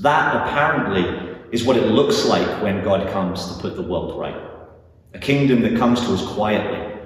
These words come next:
and a God that comes not to tear things apart, but to be with us. I told you it's hard not to rush ahead of the story, but we have to withstand the temptation. So I issue an Advent invitation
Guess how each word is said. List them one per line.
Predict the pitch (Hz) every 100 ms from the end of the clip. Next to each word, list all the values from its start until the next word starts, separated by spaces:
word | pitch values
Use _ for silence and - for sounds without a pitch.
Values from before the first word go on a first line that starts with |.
| - - - -
and | 110
a |
God | 113 131 123
that | - -
comes | 120 117 110 113
not | 117 117
to | - -
tear | 110 107
things | 107 98 -
apart, | - 92 - - - - - - _
but | - 82
to | -
be | 92 87
with | 85 82
us. | - - - - - - - _ _ _ _ - _ _ _ - - - - -
I |
told | - 147 139
you |
it's | 127 -
hard | 127 120 104
not | 117 123
to | 117
rush | 95 110 110 113
ahead | - 110 104 95
of | 95
the |
story, | - 98 90 90 - - -
but | 113
we | 120
have | 160 185
to | 156
withstand | 139 - 131 117 117
the | 110
temptation. | 98 - - - - - - - - - -
So | - 131
I | 131
issue | 180 180 175 -
an | 127 127
Advent | 139 147 - 107 95 - -
invitation | 110 101 - - - -